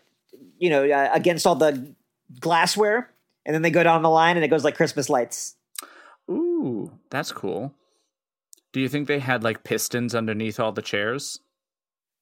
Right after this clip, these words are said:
Speaker 1: Yeah, that, I do think that. Usually, uh, when you have a,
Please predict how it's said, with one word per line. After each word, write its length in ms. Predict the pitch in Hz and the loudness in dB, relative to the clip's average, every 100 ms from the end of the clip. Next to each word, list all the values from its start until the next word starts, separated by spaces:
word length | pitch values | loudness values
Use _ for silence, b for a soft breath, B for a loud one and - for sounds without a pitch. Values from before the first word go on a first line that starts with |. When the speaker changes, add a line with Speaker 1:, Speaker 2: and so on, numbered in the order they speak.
| _ | _
Speaker 1:
Yeah, 200 | 160 170 | 0 2
that, 260 | 147 175 165 | 4 4 4
I 80 | 151 | 4
do 160 | 160 | 4
think 160 | 151 135 | 4 2
that. 280 | 120 113 - _ _ _ _ _ _ _ _ _ _ _ _ _ _ _ _ _ _ _ _ _ _ _ - _ | 2 0 -4 _ _ _ _ _ _ _ _ _ _ _ _ _ _ _ _ _ _ _ _ _ _ _ -20 _
Usually, 440 | 165 170 190 175 | 0 2 4 4
uh, 180 | 160 151 | 4 4
when 200 | 165 175 | 2 4
you 80 | 175 | 4
have 140 | 190 | 6
a, 420 | 180 170 160 123 | 6 4 2 0